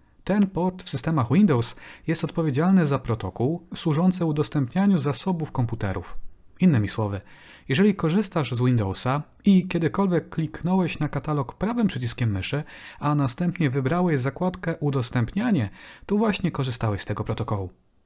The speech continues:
Dzięki niemu można dzielić się plikami w sieci domowej bez korzystania z pendrive'ów. Skan Nmapa pokazuje ten jeden, jedyny port. Nie mamy więc zbyt wielkich możliwości do wyboru. Sprawdźmy zatem, jakie dane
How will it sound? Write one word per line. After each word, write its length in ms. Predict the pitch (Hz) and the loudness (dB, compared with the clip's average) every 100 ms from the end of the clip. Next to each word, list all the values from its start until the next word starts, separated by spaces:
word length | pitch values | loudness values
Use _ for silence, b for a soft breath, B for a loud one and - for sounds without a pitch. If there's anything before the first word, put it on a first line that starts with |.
| _ - | _ -4
Dzięki 280 | 139 160 180 | -2 0 2
niemu 300 | 247 214 120 B B | 4 4 0 B B
można 260 | 156 160 156 | -2 0 0
dzielić 360 | 156 226 214 | 2 2 0
się 100 | - | -4
plikami 420 | - 139 180 175 | -4 -2 0 2
w 40 | 135 | 0
sieci 240 | 156 - | -2 -2
domowej 540 | 127 117 107 110 143 123 | 0 2 0 -2 -4 -2
bez 260 | 131 135 | -2 -2
korzystania 520 | - 147 156 113 107 | -2 -4 -2 -2 -2
z 60 | 101 | -2
pendrive'ów. 520 | 143 151 180 127 95 - - - - _ - _ | 0 4 4 4 0 -8 -10 -12 -18 _ -20 _
Skan 280 | - - 240 | -14 0 4
Nmapa 440 | 196 107 98 127 151 | 4 2 0 -2 -2
pokazuje 420 | - 165 175 180 | -4 0 2 2
ten 220 | 175 156 | 2 2
jeden, 380 | 135 190 185 156 B B - | 2 4 4 2 B B 0
jedyny 320 | 202 143 - | 4 4 2
port. 360 | 101 92 - - _ _ - | 0 -4 -10 -20 _ _ -2
Nie 120 | 139 | 2
mamy 220 | 170 147 | 4 2
więc 200 | 117 113 | 2 0
zbyt 200 | 107 113 | 0 -4
wielkich 380 | 107 156 156 120 | 0 -2 -2 -2
możliwości 500 | 135 117 123 147 - | -2 0 0 -2 -2
do 80 | 156 | -2
wyboru. 400 | 170 196 131 104 B B B | 0 2 2 -2 B B B
Sprawdźmy 480 | - 254 294 - 165 | -6 -2 -2 2 2
zatem, 320 | 139 156 147 | 4 0 0
jakie 360 | 120 160 180 151 | 2 0 -2 -2
dane 460 | 113 98 98 120 | 0 0 0 -2